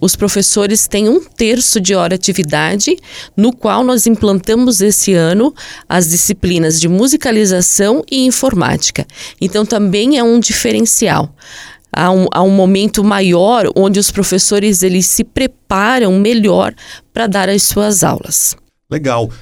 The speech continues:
Speaker 2: E a administração municipal de Dona Ema também, é, está investindo em qualidade nas salas de aula, né?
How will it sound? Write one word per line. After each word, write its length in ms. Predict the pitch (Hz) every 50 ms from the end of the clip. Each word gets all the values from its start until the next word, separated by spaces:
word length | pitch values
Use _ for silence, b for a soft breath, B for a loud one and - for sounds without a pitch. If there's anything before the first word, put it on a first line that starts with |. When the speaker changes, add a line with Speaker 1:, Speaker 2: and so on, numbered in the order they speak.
| B B
Speaker 2:
E 120 | - 110 104
a 60 | 113
administração 760 | 123 123 139 156 151 143 - 135 139 127 - - 147 156 180
municipal 520 | 180 147 123 110 - 117 - - 113 113
de 120 | 110 113
Dona 200 | 110 110 104 101
Ema 200 | 98 104 131 156
também, 640 | 160 - 147 123 113 107 107 117 139 156 151 127 - -
é, 380 | 98 98 98 98 98 98 98
está 240 | 98 - - 127 123
investindo 520 | 127 120 143 147 143 - - 143 151 156
em 80 | 165 156
qualidade 560 | 151 165 165 190 208 156 127 135 165 147 120
nas 180 | 117 110 104 -
salas 280 | - 120 123 127 120
de 100 | 113 143
aula, 320 | 170 131 131 123 104 95 90
né? 240 | 92 92 110 135